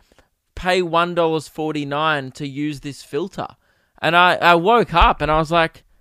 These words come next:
"That's such a sad reality." Like, that's definitely gonna happen. You can already pay for followers. You can pay for likes.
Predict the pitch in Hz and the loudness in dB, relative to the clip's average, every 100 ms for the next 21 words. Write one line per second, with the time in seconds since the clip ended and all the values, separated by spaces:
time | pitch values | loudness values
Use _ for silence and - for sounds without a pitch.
0 | _ _ _ _ _ _ - 202 381 - | _ _ _ _ _ _ 0 0 0 -4
1 | - - - 202 208 220 185 - - 156 | -12 -8 0 0 0 -4 -6 -6 0 2
2 | 156 156 156 143 - - 131 143 139 139 | 4 2 0 -6 -20 -18 -8 -2 0 0
3 | 139 123 90 _ _ _ _ _ _ _ | -2 -8 -12 _ _ _ _ _ _ _
4 | _ 151 165 202 202 - 123 170 180 180 | _ -4 -2 0 -2 -4 -2 -2 0 -4
5 | 180 165 156 151 151 127 117 143 190 220 | -6 -4 -4 -4 -6 -8 -10 -8 -4 -2
6 | 226 208 - 175 180 - 156 - 165 185 | -4 -4 -2 0 -2 -4 -14 -4 0 0
7 | 175 127 123 165 - 143 - 147 - 175 | 0 -4 -6 -8 -14 -12 -12 -12 -6 -4
8 | 196 - 139 131 160 143 101 - - | -4 -6 -8 -4 -2 -2 -6 -12 -20